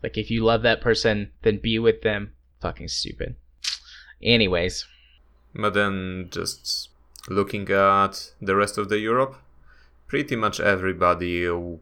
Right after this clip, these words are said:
Speaker 2: west of us, well, Germany announced it, like, voted in, uh, same-sex marriage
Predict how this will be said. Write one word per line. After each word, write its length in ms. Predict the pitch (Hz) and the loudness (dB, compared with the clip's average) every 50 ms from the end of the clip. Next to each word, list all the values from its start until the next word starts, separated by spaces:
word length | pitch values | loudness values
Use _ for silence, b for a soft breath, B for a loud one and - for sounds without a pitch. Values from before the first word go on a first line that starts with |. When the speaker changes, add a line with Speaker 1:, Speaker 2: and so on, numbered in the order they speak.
| - - _ _ - - | -18 -20 _ _ -10 -4
Speaker 2:
west 400 | 95 95 92 87 85 - - - | 0 2 2 2 2 0 -4 -4
of 180 | - 90 87 | -2 0 2
us, 460 | 90 85 87 87 82 - - - - _ - _ _ _ _ _ _ _ _ _ _ _ _ | 4 6 6 4 4 2 -2 -6 -6 _ -20 _ _ _ _ _ _ _ _ _ _ _ _
well, 440 | - 90 107 107 98 90 - - - _ - - | -4 2 6 6 6 6 4 2 -8 _ -14 -6
Germany 580 | 110 113 123 123 120 117 110 101 98 110 123 - - - | 0 2 4 4 4 2 0 2 0 -2 -2 -6 -10 -10
announced 420 | - 98 95 95 92 95 - - - | -8 -6 -2 -2 -2 -2 -4 -6 -10
it, 160 | - - - | -10 -10 -10
like, 200 | - 82 - - _ _ _ _ _ _ - | -14 -14 -14 -18 _ _ _ _ _ _ -14
voted 500 | - 92 101 104 101 98 - 95 87 95 | -6 0 2 2 2 2 0 -2 -2 0
in, 400 | 98 98 95 95 92 92 92 92 | 0 0 0 0 -2 -2 -2 -4
uh, 280 | 92 90 90 90 87 | -4 -2 -2 -4 -4
same-sex 500 | 87 - - 98 92 - - - - - | -6 -6 -6 -6 -6 -6 -8 -8 -8 -6
marriage 640 | 98 92 92 92 90 90 90 90 - - - - - | -2 -2 0 0 0 0 -2 -2 -4 -8 -12 -14 -18